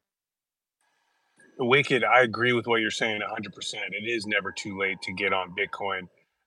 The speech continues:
I think for some of these funds that we mentioned, they literally are gonna run out of money at some point. So for them, it may be too late to get on Bitcoin, uh, in a sense, to help kind of fill gaps, depending on what happens with legacy finance and the financial system as we know it.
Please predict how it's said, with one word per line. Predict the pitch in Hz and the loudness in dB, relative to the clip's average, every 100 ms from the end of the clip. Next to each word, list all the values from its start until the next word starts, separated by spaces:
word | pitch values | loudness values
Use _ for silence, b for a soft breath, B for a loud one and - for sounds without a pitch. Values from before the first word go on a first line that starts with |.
| - | 0
I | 117 | 2
think | 131 | 0
for | 113 | -2
some | 104 131 120 | -2 0 0
of | |
these | 110 95 | -2 -4
funds | - 123 123 | 0 2 2
that | 110 104 | -2 -4
we | 104 | -2
mentioned, | 101 98 110 101 95 | -2 -2 -6 -4 2
they | 131 | 2
literally | 117 117 131 117 | 4 4 6 4
are | 104 | 2
gonna | 101 95 | 0 -2
run | 95 104 | -4 -8
out | - - | -8 -12
of | |
money | 90 104 95 | -8 -6 -6
at | 78 | -12
some | - 90 | -12 -12
point. | _ 92 82 _ | _ -16 -16 _
So | 110 | -12
for | - 101 | -8 -8
them, | 95 123 120 101 92 _ _ _ _ _ | 2 4 4 0 -6 _ _ _ _ _
it | 127 107 | -2 0
may | 104 113 117 | 0 0 0
be | 110 110 | 0 -4
too | - 123 113 | -4 -4 -2
late | 98 98 104 110 | -2 -2 -2 -4
to | 101 | -6
get | 98 101 | -2 0
on | 95 92 87 | 0 -2 -6
Bitcoin, | 101 - - 107 104 110 120 _ _ _ _ - | -6 -6 -8 -4 -2 -2 -6 _ _ _ _ -2
uh, | 208 95 - | 2 2 2
in | 110 | -4
a | 98 | -4
sense, | - - 113 123 - - - | -4 -2 0 0 -4 -8 -6
to | 113 | -6
help | 98 110 104 - | 0 2 2 -4
kind | - 110 98 | -2 -2 -2
of | - | -4
fill | 127 107 90 | 0 0 0
gaps, | 92 95 110 - - | 0 2 2 -2 -10
depending | - 110 104 | -6 -6 -4
on | 98 92 | -6 -2
what | 98 | -2
happens | 95 101 - 107 101 | -2 -6 -4 -6 -6
with | 92 98 | -10 -4
legacy | 98 98 95 101 | -2 -2 -4 -10
finance | - 101 98 98 98 - | -4 -2 -2 -2 -2 -4
and | 92 | -8
the | - | -4
financial | 90 92 95 - 87 | -4 -2 -4 -6 -6
system | - 98 95 90 | -6 -6 -6 -4
as | 87 92 | -4 -6
we | 90 | -6
know | 90 92 | -2 0
it. | 110 | 0